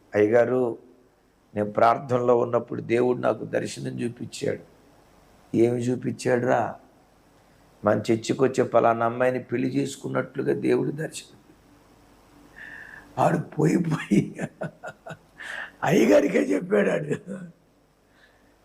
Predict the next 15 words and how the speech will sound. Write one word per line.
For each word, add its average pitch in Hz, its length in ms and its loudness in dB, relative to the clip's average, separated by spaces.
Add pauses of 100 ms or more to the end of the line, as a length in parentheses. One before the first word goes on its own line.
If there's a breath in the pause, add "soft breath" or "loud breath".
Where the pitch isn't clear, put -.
(160)
మీకు 202 220 4
తెలుసు 208 300 -2
కదా - 260 0
అయ్యగారి 95 400 2
సంగతి, - 480 -4 (880)
మగవాటం - 840 2
లేని 196 240 2
నిస్వార్థమైన - 840 -2
సేవకుడు. 147 720 -6 (1400 soft breath)
"ఏం 208 280 6
కల, - 200 -2
ఏం 466 380 4
దర్శనం - 380 0
వచ్చిందిరా?" 160 580 0
అంటే, 107 520 -4